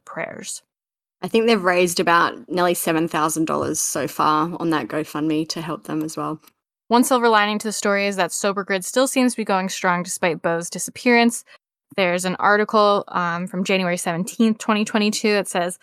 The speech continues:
Speaker 1: "Sober Grid and Credible Mind announced a commercial partnership designed to bring comprehensive resources to both parties, clients, and members in need, hosting the world's oldest social media community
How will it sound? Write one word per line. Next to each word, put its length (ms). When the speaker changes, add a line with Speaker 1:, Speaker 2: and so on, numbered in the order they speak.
Speaker 1:
"Sober 340
Grid 340
and 260
Credible 320
Mind 300
announced 460
a 80
commercial 400
partnership 600
designed 420
to 80
bring 220
comprehensive 640
resources 640
to 60
both 260
parties, 440
clients, 460
and 200
members 340
in 220
need, 300
hosting 360
the 80
world's 240
oldest 340
social 260
media 320
community 640